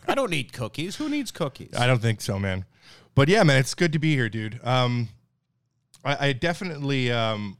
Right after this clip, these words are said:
Speaker 2: I, I'm appreciative to be on a podcast. I, I, it's been so long since I did this. I feel rusty.
Speaker 1: Yeah.
Speaker 2: Yeah.
Speaker 1: Well, y-, guess what? You're one of the only people who's been on here who's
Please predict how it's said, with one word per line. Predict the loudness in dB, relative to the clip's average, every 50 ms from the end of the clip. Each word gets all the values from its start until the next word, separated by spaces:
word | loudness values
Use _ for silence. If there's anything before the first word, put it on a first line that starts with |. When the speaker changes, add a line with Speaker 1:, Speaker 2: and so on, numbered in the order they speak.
| _
Speaker 2:
I, | -12 -12 -10 -8
I'm | -6 -6 -6
appreciative | -6 -6 -8 -8 -8 -8 -10 -10 -10 -12 -12
to | -12
be | -10 -10
on | -10 -10
a | -10
podcast. | -8 -8 -8 -8 -8 -10 -12 -14 -10 -6
I, | -4 -4 -4 -6 -10 _ _ _ _ _ -8
I, | -8
it's | -8 -8 -10 -12 -14 -10
been | -8 -8 -6
so | -4 -4 -2 -2
long | 0 0 -2 -2 -4
since | -6 -8 -10
I | -8
did | -8 -8 -8
this. | -10 -12 -14
I | -16 -16
feel | -14 -10 -8 -6 -6 -6
rusty. | -6 -8 -8 -8 -10 -12 -16 -18 -20 _ _ _ _ _ _ _ _ _
Speaker 1:
Yeah. | -8 -8 -8 -8 -12 _ _ _ _ _
Speaker 2:
Yeah. | -4 -4 -2 -4 -6 -14 _ _ _ _ _ _ -8
Speaker 1:
Well, | -4 -4 -4 -4 -6 -10
y-, | -16 -20 _ _ _ _ _ _ _ _ _
guess | -4 -4 -4 -4 -2
what? | -4 -4 -4 -4
You're | -4 -4
one | -4 -2
of | -2
the | -4 -6
only | -6 -6 -6 -6 -6 -6
people | -8 -8 -10 -10 -8 -10
who's | -10 -10 -12 -10
been | -10 -10 -10
on | -8 -8 -8 -8
here | -8 -8 -8 -10
who's | -12 -14 -18 -18 -18 -20